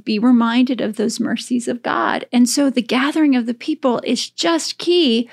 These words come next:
for us to be able to worship. So it's almost, um, we, we call it worship. We call it our worship center, although I think that, um, we tried to change that. But I'm such a creature of habit, as we're discovering, I still call it the worship center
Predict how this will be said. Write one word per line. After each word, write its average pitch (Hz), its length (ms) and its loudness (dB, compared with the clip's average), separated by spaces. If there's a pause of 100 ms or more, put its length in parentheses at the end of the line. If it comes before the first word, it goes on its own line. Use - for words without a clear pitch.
(140)
for - 340 0
us 240 280 -2
to 277 100 -2
be 254 180 -2
able 226 260 -2
to - 140 -6
worship. 262 960 -2 (400)
So 262 380 0
it's - 340 -2
almost, 294 800 2 (100)
um, - 440 -2 (640)
we, 269 380 4
we 285 140 6
call 311 380 2
it 269 220 0
worship. 240 720 2
We 226 80 0
call 220 320 0
it - 200 -2 (540)
our 240 160 2
worship 226 400 2
center, 226 420 4
although 214 260 4
I 220 120 2
think 233 380 -2
that, 196 400 -2
um, 202 380 0
we 220 140 2
tried 226 400 0
to 202 80 4
change 202 460 0
that. - 400 -2
But 196 320 -2
I'm 220 240 2
such 226 300 0
a 208 40 -4
creature 214 300 0
of 190 80 -2
habit, 220 320 -2
as 208 160 -2
we're 196 100 0
discovering, 214 580 -2
I 226 60 2
still 208 280 -4
call - 240 -2
it - 140 -4
the 185 100 -4
worship 226 340 -2
center - 480 -2